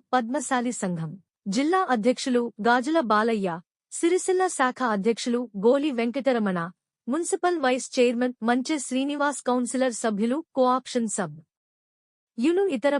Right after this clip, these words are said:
ప్రజాప్రతినిధులు, బీఆర్ఎస్ పార్టీ రాష్ట్ర కార్యదర్శి గూడూరి ప్రవీణ్, జిల్లా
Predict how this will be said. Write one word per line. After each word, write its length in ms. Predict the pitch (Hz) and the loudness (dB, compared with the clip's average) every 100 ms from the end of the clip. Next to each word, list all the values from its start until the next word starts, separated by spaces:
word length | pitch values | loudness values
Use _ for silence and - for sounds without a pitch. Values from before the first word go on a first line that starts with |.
| 240 | 0
ప్రజాప్రతినిధులు, 880 | 226 254 262 269 269 247 226 202 165 - _ - | 2 2 2 0 2 2 2 0 -2 -8 _ -2
బీఆర్ఎస్ 380 | 247 302 359 - - | 0 2 -2 -2 0
పార్టీ 280 | 262 - 285 240 | 0 0 -2 0
రాష్ట్ర 340 | 233 254 - 277 254 | 0 0 -2 -2 0
కార్యదర్శి 540 | 240 247 247 220 269 220 208 | 2 4 2 2 -2 0 2
గూడూరి 360 | 247 247 254 226 | 2 2 -2 -2
ప్రవీణ్, 360 | 214 208 208 226 _ _ - | -2 0 -2 -4 _ _ -8
జిల్లా 340 | 196 294 359 | -2 2 2